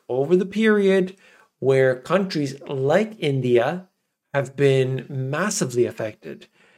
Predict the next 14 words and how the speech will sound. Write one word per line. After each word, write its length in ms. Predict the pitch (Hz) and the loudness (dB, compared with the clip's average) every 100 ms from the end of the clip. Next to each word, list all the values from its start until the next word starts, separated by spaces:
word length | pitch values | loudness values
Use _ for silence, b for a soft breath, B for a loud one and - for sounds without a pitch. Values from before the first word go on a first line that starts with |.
| b b | b b
by 460 | 110 113 113 117 185 _ | -6 -4 -4 -4 -6 _
the 160 | 180 135 | -20 -20
prices 540 | _ 196 208 185 127 | _ -2 -2 -2 -4
that 180 | 139 135 | -4 -4
people 280 | 131 143 139 | -6 -4 -6
pay. 320 | 180 226 120 | -4 -2 -2
When 280 | 113 147 151 | -2 -4 2
you're 160 | 180 | 2
dealing 640 | 147 160 220 247 240 196 | 2 2 2 2 0 0
with 280 | 151 135 135 | 2 0 -2
a 60 | 151 | -8
group 320 | 120 143 175 | -6 -6 -4
of 200 | 226 220 | -6 -6
people 580 | 147 123 123 147 233 | -6 -4 -2 -4 -4